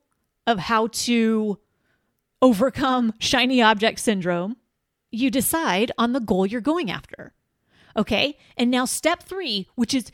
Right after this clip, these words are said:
huge, huge, huge. Step three is you've got to commit. Make a decision,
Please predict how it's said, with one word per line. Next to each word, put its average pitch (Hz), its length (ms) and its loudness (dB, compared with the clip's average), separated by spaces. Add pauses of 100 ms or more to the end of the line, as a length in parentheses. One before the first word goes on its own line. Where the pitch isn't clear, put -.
huge, 392 640 -2
huge, 403 540 -4
huge. 381 920 2 (1000)
Step - 520 0 (160)
three 320 480 -4 (220)
is 233 200 0
you've 208 280 -2
got 220 480 2
to 208 280 2
commit. 185 840 -4 (640)
Make 208 340 0
a 381 60 6
decision, 254 720 0